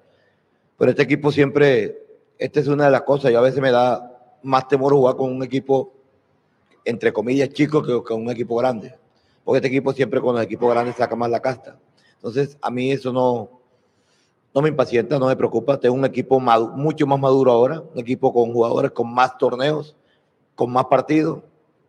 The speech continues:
que están peleando finales. Entonces, hay más madurez en el equipo. Entonces, indudablemente que a ninguno le gusta comenzar ni terminar perdiendo. Ese es un,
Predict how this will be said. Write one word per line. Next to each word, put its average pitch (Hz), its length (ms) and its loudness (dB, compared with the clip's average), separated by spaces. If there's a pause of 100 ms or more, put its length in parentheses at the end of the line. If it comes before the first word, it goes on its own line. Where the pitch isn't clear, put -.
(260)
que - 80 -6
están 135 220 0
peleando 131 340 2
finales. 147 540 0 (420)
Entonces, 123 480 -4 (400)
hay 147 140 2
más 156 140 2
madurez 151 320 4
en 143 100 2
el 120 80 0
equipo. 110 360 -4 (140)
Entonces, - 420 -10 (320)
indudablemente 139 560 2
que - 460 -2 (1200)
a 117 80 -2
ninguno 127 280 -2
le 156 80 6
gusta 135 220 2
comenzar 127 600 -4 (320)
ni 151 100 -6
terminar 120 420 -2
perdiendo. 139 480 -4 (220)
Ese - 140 -14
es 113 100 -14
un, 120 540 -10